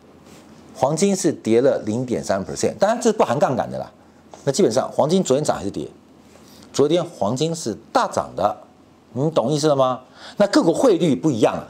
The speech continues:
各国汇率有没有对美元贬零点八percent？那不一定，不一定。所以各国汇率零点八percent是美元指数啊，所以各国表现是不同的。所以我们看到昨天黄金大幅拉回，那是因为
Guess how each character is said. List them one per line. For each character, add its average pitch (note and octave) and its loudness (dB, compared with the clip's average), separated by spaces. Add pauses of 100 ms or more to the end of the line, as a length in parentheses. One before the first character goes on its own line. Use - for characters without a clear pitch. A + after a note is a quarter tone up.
各 A3+ 2
国 C#3+ 2
汇 E3+ 2
率 C3+ -2
有 G#2 0
没 D#3 2
有 G#3 6 (440)
对 F3+ 4
美 G#2+ 0
元 A2 0 (240)
贬 B2 2
零 D3 4
点 A#2+ 2
八 A2 2
percent？ E2 -4
那 G#2 -2
不 C3+ 2
一 A2 -2
定， F2+ -2
不 C#3+ 0
一 B2+ 0
定。 A#2+ -4
所 E3+ 2
以 C#3+ -6
各 A#3 4
国 C#3 2
汇 E3 4
率 G3 4 (220)
零 G3 4
点 F3+ 4
八 D#3 2 (260)
percent B2+ 0
是 C3 -2
美 A2+ -2
元 F#2+ -2
指 G2 -4
数 - 0
啊， E2 0 (180)
所 - 2
以 D#3 2
各 G#3 2
国 C#3+ 2
表 - 2
现 A2 0 (160)
是 - -2
不 - -2
同 F#2 0
的。 - 0 (180)
所 - 2
以 - 2
我 D3 0
们 C#3+ -6
看 G#3 0
到 F3 0 (220)
昨 G3 4
天 D4 0
黄 F#3+ 2
金 G#3+ 2
大 G#3 2
幅 B2 -2
拉 E3 2
回， F2+ -6 (120)
那 A2+ -6
是 C3 -2
因 A#2 0
为 - -10